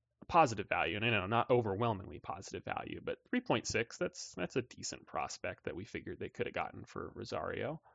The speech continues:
Um, if, if most other teams did this, I would just absolutely be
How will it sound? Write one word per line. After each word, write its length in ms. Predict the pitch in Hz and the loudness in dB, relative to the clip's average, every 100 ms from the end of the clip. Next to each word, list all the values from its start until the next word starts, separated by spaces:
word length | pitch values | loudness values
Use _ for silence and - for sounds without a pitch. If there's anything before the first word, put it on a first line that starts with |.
| - - - _ _ _ _ - | -20 -20 -20 _ _ _ _ -2
Um, 400 | 104 87 78 78 | 0 0 -2 -4
if, 180 | - 135 | -2 4
if 280 | 160 160 123 - | 6 6 4 0
most 380 | 139 147 190 - | 4 8 8 8
other 200 | 156 170 | 6 6
teams 420 | - 165 160 139 | 4 2 2 2
did 240 | 117 127 139 | 2 2 4
this, 340 | 170 180 - - | 4 2 -2 2
I 140 | 107 | 2
would 180 | 104 101 | 2 0
just 520 | 104 - - - - _ _ _ _ _ _ - | -2 -4 -6 -10 -14 _ _ _ _ _ _ 4
absolutely 840 | 135 135 127 139 127 131 127 120 117 | 8 8 6 2 4 4 2 2 2
be 680 | 110 113 107 104 104 104 | 2 0 2 0 0 -2